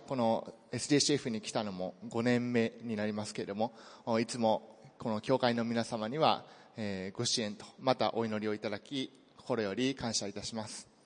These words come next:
えー、このシンガポールに来て、まあ、しばらく経って、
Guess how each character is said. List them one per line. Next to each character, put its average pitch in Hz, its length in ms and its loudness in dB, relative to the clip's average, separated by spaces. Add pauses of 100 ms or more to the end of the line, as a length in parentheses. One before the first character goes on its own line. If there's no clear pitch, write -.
(840)
え 113 380 -2
ー、 - 20 -20
こ 156 80 0
の 156 220 4
シ - 180 -2
ン 175 40 0
ガ 185 80 6
ポ 202 180 6
ー 180 40 10
ル 151 60 6
に 113 120 0
来 - 120 -10
て、 113 300 0 (140)
ま 104 440 -2
あ、 - 60 -18
し - 160 -6
ば 139 80 6
ら 131 100 4
く - 120 -12
経 - 100 -2
っ 113 40 0
て、 - 360 -6